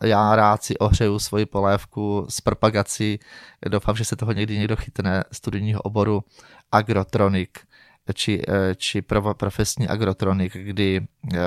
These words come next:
už to by, už by to neměl být pouze zootechnik či agronom, ale člověk, který je schopen ovládat autonomní systémy v rámci autonomních, eh, prostředků,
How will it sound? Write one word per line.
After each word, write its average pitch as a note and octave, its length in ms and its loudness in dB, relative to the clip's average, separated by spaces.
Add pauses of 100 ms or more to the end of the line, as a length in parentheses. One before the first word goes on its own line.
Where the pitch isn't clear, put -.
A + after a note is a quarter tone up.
(340)
už - 140 -6
to A2+ 120 0
by, G2+ 180 0
už G#2+ 140 -2
by A2 120 -4
to A2+ 100 0
neměl A2 220 2
být A#2 140 0
pouze G2+ 420 0
zootechnik F#2+ 720 -2
či - 220 -4
agronom, F#2+ 540 2 (520)
ale G#2 320 2
člověk, G#2+ 340 0
který G#2 220 0
je G2+ 100 2
schopen - 400 -2
ovládat G2 680 2
autonomní G2+ 500 0
systémy G2 540 0
v F#2+ 40 -10
rámci F#2 440 -2
autonomních, F#2 640 -2
eh, F#2 280 -2
prostředků, F#2+ 840 -4